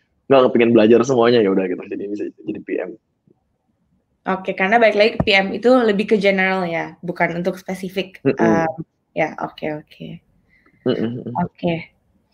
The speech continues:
Speaker 2: Em, untuk pertanyaannya, eh, sepertinya sampai situ aja. Eh, belum ada lagi nih yang bertanya-tanya.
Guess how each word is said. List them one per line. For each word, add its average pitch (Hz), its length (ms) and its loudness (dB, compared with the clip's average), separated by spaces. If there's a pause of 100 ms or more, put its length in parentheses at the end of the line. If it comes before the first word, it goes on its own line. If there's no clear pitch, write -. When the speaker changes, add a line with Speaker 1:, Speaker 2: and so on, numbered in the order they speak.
(460)
Speaker 2:
Em, 202 720 4 (480)
untuk 247 320 -2
pertanyaannya, 226 720 2 (240)
eh, 226 400 2
sepertinya 240 480 0
sampai 233 320 0
situ 220 240 -2
aja. 180 880 2 (320)
Eh, 202 160 2
belum 202 160 6
ada 196 160 4
lagi 185 320 2
nih 226 160 2
yang 208 160 2
bertanya-tanya. 185 960 -2